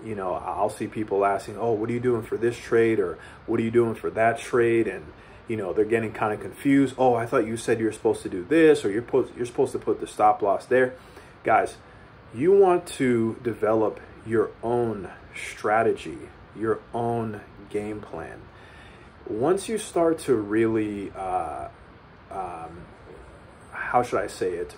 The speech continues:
rely, especially on trading, you're supposed to be relying on your own analysis, on your own bias, okay? And if it's wrong, then it's wrong. That doesn't mean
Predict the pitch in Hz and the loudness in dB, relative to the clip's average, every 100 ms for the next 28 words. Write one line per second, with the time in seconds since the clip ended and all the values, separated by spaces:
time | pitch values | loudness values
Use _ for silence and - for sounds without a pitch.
0 | - 117 101 98 113 120 104 76 - 226 | -4 -4 0 2 2 2 -2 -6 -2 -2
1 | 240 285 151 110 - 120 127 95 90 135 | -2 0 -2 -2 0 4 4 2 2 4
2 | - - 247 240 190 151 110 98 107 135 | 4 0 -2 0 2 4 4 2 2 2
3 | 110 98 98 92 - 104 117 123 120 - | 0 -6 -6 -6 -8 -6 -4 -2 -4 -10
4 | - - - - 107 98 101 113 98 - | -16 -20 -20 -16 -14 -10 -6 -4 -4 -6
5 | 85 - 92 104 98 110 131 113 - 101 | -10 -8 -10 -8 -6 -2 -2 -4 -4 -2
6 | 113 - - - - - - - - 95 | -2 -4 -12 -18 -20 -20 -20 -16 -12 -6
7 | 98 107 107 - - - - - 147 190 | -2 0 -2 -6 -20 -20 -6 2 4 4
8 | 233 - 104 208 165 113 117 110 - 101 | -2 -2 4 6 4 0 -4 -4 -2 0
9 | 143 180 - - - 104 131 165 175 95 | 2 0 -2 -12 -8 0 2 4 4 2
10 | 104 113 160 135 107 107 | -8 -2 0 0 -2 -8